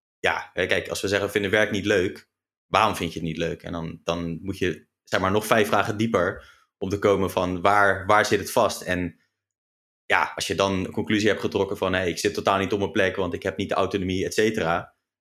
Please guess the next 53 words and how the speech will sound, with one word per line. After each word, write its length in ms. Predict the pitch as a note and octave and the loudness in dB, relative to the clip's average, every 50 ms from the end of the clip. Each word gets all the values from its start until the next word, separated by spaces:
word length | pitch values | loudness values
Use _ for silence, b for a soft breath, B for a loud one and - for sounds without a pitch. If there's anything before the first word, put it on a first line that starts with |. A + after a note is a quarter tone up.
| _ - | _ -2
dan 140 | G2+ G2 | 0 0
wordt 140 | F#2+ G2 F#2+ | 2 0 0
de 80 | - A2+ | 2 2
volgende 220 | A2+ A2+ A#2 A2 | 2 4 4 2
vraag: 240 | A2+ - E2+ G2 A2+ | 2 0 0 0 0
"Oké, 320 | A2 - - F2 G2+ A#2+ | 0 0 -2 -2 -2 -2
wat 140 | A#2+ F2+ - | -4 -6 -4
ga 120 | - A2+ G#2 | 0 0 2
je 60 | G#2 | 2
daaraan 240 | A2+ F#2 G#2+ G#2 G2+ | 2 2 2 2 2
doen?" 340 | G2+ G2+ D3+ D#3+ - _ _ _ _ _ _ _ _ _ _ _ _ _ _ _ _ _ _ _ _ _ | 0 0 -2 -6 -10 _ _ _ _ _ _ _ _ _ _ _ _ _ _ _ _ _ _ _ _ _
En 140 | - G2 | -2 2
dat 140 | G2 G#2+ G#2+ | 4 4 4
betekent 440 | - G2+ - F#2 F#2 F2+ - G2 F#2 | 4 2 2 2 2 2 0 0 0
wellicht 300 | G2 G2 G2+ G2 G2 - | 2 2 2 0 0 0
van: 140 | - G#2 F#2+ | -2 0 2
"Hé, 240 | G#2 A2+ A2 F2+ D#2 | 2 4 4 2 2
maar 180 | - E2 - - | 0 -2 -2 -2
ik 80 | - | -2
heb 140 | - - - | -2 -2 -2
een 80 | F2 F2 | -2 -4
hy-, 140 | F#2+ F#2 F#2 - - | -4 -6 -8 -10 -6
hypotheek, 640 | - G#2+ A2+ A2 G2+ - B2 A2 F2+ G2 A2+ - - | -4 -2 0 0 0 2 2 2 2 0 -2 -2 -2
maar 100 | G2 F#2+ | -2 0
dan 100 | F#2 F#2 | 0 0
moet 120 | F#2+ F#2 | -2 -2
ik 100 | F#2+ - | -2 -2
een 80 | F#2+ F#2 | 0 2
baan 240 | G2 G#2 A2+ A#2 | 4 4 4 2
switchen 340 | A2+ - F#2+ F2+ E2 - F#2+ | 0 0 -2 -2 -2 -2 -2
of 80 | F#2 - | -4 -4
ik 100 | G2 - | -4 -4
moet 120 | G2 F#2 | -4 -4
misschien 280 | F2+ F2+ - - G#2 F#2 | -4 -4 -4 -4 -2 -2
een 200 | F2+ F#2 - - _ _ _ _ _ | -2 -4 -6 -10 _ _ _ _ _
hele 200 | - G#2 A2+ G#2 | 0 2 4 4
andere 240 | G2 G#2 G2+ F#2 | 4 2 0 0
functie 280 | - A#2 A#2 A2+ A2 G#2 | 2 2 2 2 2 2
gaan 140 | - G2 F#2+ | 2 2 0
bekleden 340 | F#2+ - G2+ F#2 F2+ F2+ F2+ | 0 0 0 2 2 2 2
waar 120 | F#2 F2+ | 2 2
ik 80 | F#2 - | 2 2
eigenlijk 300 | G#2 G#2 - G#2+ G2 - | 0 0 0 0 0 0
nog 100 | G2 F#2+ | 0 0
geen 100 | F#2 F2 | 2 2
ervaring 300 | G2+ G#2+ A#2 A2+ G#2 F2 | 2 4 2 2 0 0
in 80 | E2 | -2
heb. 160 | E2 E2+ - | -2 -2 0
Hoe 180 | - A2 A2 A2 | 0 0 2 2
ga 140 | A2 G2+ G2 | 4 2 2
ik 100 | F#2+ F#2 | 2 2
dat 140 | G2 F#2+ G2 | 0 0 0
oplossen?" 540 | B2+ B2 A2+ G#2 F#2 - - E2+ E2+ - | -2 0 0 0 0 0 -2 -4 -6 -8